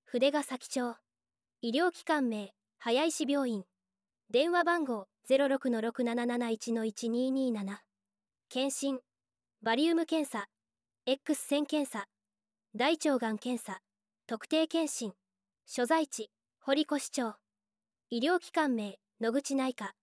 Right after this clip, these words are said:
糖尿病クリニック。電話番号、ゼロ六の六七七六の八一一一。検診。大腸がん検査。特定健診。所在地、南川堀町。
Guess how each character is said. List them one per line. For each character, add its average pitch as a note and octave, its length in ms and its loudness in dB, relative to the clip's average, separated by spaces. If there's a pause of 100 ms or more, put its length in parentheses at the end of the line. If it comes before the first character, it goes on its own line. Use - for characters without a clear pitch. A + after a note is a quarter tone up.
(380)
糖 D4+ 200 4
尿 F4 240 2
病 E4 160 4
ク D#4 120 -4
リ D4+ 100 2
ニ C4+ 120 0
ッ - 100 -10
ク。 - 180 -12 (720)
電 C4+ 220 2
話 F4 120 4
番 E4 220 2
号、 A3 220 -4 (180)
ゼ C4+ 140 4
ロ C#4 100 4
六 C4 240 2
の A3 100 0
六 A#3 220 -2
七 A#3+ 240 0
七 B3 220 0
六 C4 240 0
の A3+ 100 0
八 B3+ 320 -4
一 A3+ 240 -4
一 G#3+ 240 -6
一。 - 300 -10 (720)
検 C4 280 -2
診。 C4+ 240 -2 (640)
大 D4 140 4
腸 D#4+ 260 4
が B3+ 140 0
ん A#3+ 80 0
検 C4 240 -2
査。 F#3+ 180 -10 (400)
特 - 220 -8
定 E4 180 4
健 E4+ 220 0
診。 G#3+ 260 -6 (520)
所 B3 200 -2
在 D#4+ 220 2
地、 - 240 -10 (340)
南 C4 360 2
川 D#4+ 240 2
堀 C#4 220 0
町。 G#3+ 300 -8